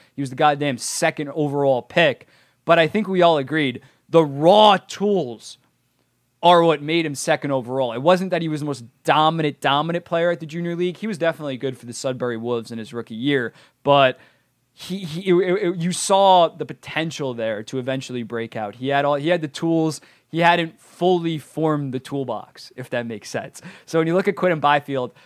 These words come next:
I, I'm not ready to write him off like an Alexi Lafreniere. And I think Alexi Lafreniere is gonna be a decent player, but I just don't think he has that next level. I think if Quinton Byfield puts it together,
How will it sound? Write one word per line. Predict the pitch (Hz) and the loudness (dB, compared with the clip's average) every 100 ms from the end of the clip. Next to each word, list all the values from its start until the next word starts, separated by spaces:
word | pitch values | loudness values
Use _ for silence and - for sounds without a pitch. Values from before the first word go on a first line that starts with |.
| _ _ 160 | _ _ -2
I, | 170 | 4
I'm | 175 | 4
not | 180 190 | 6 4
ready | 180 180 | 4 2
to | 160 | 0
write | 147 156 | 2 2
him | 147 | 2
off | 147 143 - | 2 2 0
like | 143 143 | -2 -2
an | |
Alexi | 135 127 123 131 | -4 -4 -6 -6
Lafreniere. | 123 120 123 127 | -4 -4 -6 -8
And | 131 | 0
I | 226 | 0
think | 294 | 2
Alexi | 233 196 185 | 2 0 0
Lafreniere | 175 165 160 | -4 -2 -6
is | |
gonna | 143 | -6
be | 139 | -8
a | 131 | -8
decent | 135 - 113 | -8 -10 -6
player, | 143 135 104 - _ _ _ _ _ | 0 0 -2 -12 _ _ _ _ _
but | 131 135 | -2 -2
I | |
just | 131 | -2
don't | 143 135 | -4 -6
think | 117 | -6
he | 123 | -6
has | 117 | -6
that | 113 | -8
next | 113 110 | -10 -6
level. | 135 123 113 | -4 -4 -2
I | 147 | -2
think | 160 156 | -2 -6
if | 139 | -6
Quinton | - 139 | -6 -6
Byfield | 131 135 131 127 110 | -2 -2 -2 -6 -6
puts | 131 - | -8 -10
it | _ | _
together, | - 123 110 | -6 -4 -6